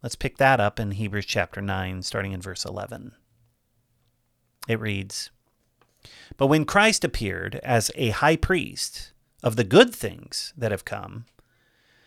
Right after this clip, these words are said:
then through the greater and more perfect tent, not made with hands, that is, not of creation, he entered once for all into the holy places,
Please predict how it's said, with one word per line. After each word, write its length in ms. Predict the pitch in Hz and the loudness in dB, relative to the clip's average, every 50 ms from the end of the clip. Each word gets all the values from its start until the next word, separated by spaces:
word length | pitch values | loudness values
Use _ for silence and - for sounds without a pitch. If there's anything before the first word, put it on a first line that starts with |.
| _ _ _ - | _ _ _ 4
then 220 | 151 151 147 143 | 4 6 6 4
through 560 | - - - 170 175 170 170 170 170 165 - | 0 0 2 4 6 8 8 8 6 4 4
the 180 | - 120 131 127 | 4 4 2 4
greater 560 | 107 120 120 127 156 175 185 190 214 220 214 | 4 4 6 6 8 6 6 6 6 4 4
and 220 | - - 151 135 | 4 2 0 0
more 240 | 135 135 135 135 131 | 2 2 2 2 2
perfect 560 | 127 - - 208 214 196 - 175 - - _ | 2 2 2 2 2 2 0 -4 -4 -6 _
tent, 500 | - - - 202 120 104 98 - - - - | -6 -2 0 0 0 -2 -4 -8 -10 -10 -6
not 260 | 120 110 110 156 175 | -4 -2 -2 -2 -2
made 240 | 170 160 160 160 151 | -2 -2 -2 -2 -2
with 140 | 127 120 107 | -2 -4 -4
hands, 560 | - - 147 151 131 98 92 92 110 113 - | -4 -6 -6 -4 -4 -4 -6 -6 -8 -8 -6
that 200 | - 104 95 92 | -4 -4 -4 -2
is, 300 | 95 95 95 95 - - - - _ _ - | -4 -6 -6 -6 -10 -12 -16 -20 _ _ -4
not 240 | 107 107 117 131 117 | 0 2 4 4 4
of 140 | 95 - - | 2 -2 -6
creation, 840 | - - 95 95 117 185 196 - - - - 50 - - - - - _ _ _ _ _ _ _ _ _ _ _ _ - - - _ | -8 -6 -2 0 0 0 0 -2 -4 -6 -6 -10 -14 -18 -20 -20 -20 _ _ _ _ _ _ _ _ _ _ _ _ -20 -20 -20 _
he 240 | - - 160 165 160 | -2 2 2 2 4
entered 400 | 170 165 165 160 - 160 151 131 | 4 4 2 2 2 0 0 0
once 680 | 123 120 180 202 175 123 107 98 - - - - - - _ _ - | 2 4 4 4 4 4 0 -2 -4 -4 -6 -6 -8 -12 _ _ -6
for 220 | - - 139 - - | 0 2 2 2 2
all 600 | 151 175 180 151 104 87 82 85 87 - - _ _ _ _ _ | 4 4 6 6 4 4 2 -2 -6 -10 -12 _ _ _ _ _
into 280 | - - 139 131 120 135 | -2 0 0 0 0 0
the 260 | 117 135 - - - | 0 0 -2 0 2
holy 300 | - 127 127 127 131 127 | 2 2 2 2 0 -2
places, 840 | - - - 127 127 123 110 - - - - - - - - - | -2 -2 -2 0 0 -2 -2 -6 -8 -10 -12 -14 -12 -12 -12 -14